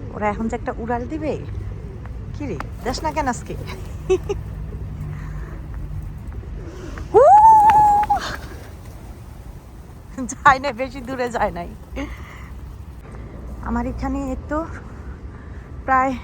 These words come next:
বিশ মিনিট হাঁটলাম, এখন বাসায় চলে যাব। ওয়েদারটা ভালোই, কি সুন্দর রৌদ্র উঠতেছে। রৌদ্র উঠলে না ঠান্ডাটা আরও বেশি বাড়ে, ঠান্ডাটা আরও বেশি লাগে। তো এই তো বাসায় চলে যাচ্ছি,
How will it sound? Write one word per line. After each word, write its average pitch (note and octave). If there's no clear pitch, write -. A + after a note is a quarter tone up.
বিশ B3
মিনিট C#4+
হাঁটলাম, C4
এখন A#3+
বাসায় G3+
চলে G#3
যাব। F3+
ওয়েদারটা C4
ভালোই, C4+
কি D4+
সুন্দর D4+
রৌদ্র B3+
উঠতেছে। C#4
রৌদ্র B3+
উঠলে F4
না F4+
ঠান্ডাটা D4
আরও D4
বেশি B3+
বাড়ে, E3+
ঠান্ডাটা C#4
আরও C4
বেশি A3
লাগে। D#3
তো C#4+
এই C#4
তো B3+
বাসায় A#3
চলে G3+
যাচ্ছি, D#4